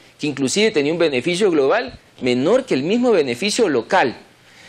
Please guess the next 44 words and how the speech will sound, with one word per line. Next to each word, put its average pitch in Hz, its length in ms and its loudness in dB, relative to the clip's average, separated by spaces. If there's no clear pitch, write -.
Teni-, 180 360 0
¿qué, - 180 -4
qué 247 120 0
es 285 40 0
lo 277 120 -2
que 233 120 0
significa 196 420 -2
el 214 120 0
pago 226 260 2
del 180 100 -4
Yasuní? 165 420 0
Para 135 180 2
que 135 80 -4
todos 226 240 0
estemos 214 300 -4
concretos, 147 540 -2
significa 139 400 -6
igualar 175 380 2
el - 140 -6
costo 208 320 -2
de 202 60 2
oportunidad 143 560 0
de 214 80 2
erradicar 151 460 2
pobreza. 127 460 2
¿Qué 214 120 -4
quiere 220 180 0
decir 202 220 -2
esto? 123 380 -4
El 165 160 2
país 185 380 2
el 175 180 0
día 214 180 0
de 175 140 2
hoy 196 100 0
necesita 190 600 -4
esos 151 240 -4
fondos, 143 520 -2
teníamos 190 420 -2
que - 100 -2
acceder 151 440 0
a 185 40 -2
esos 120 180 -6
fondos. 104 380 -8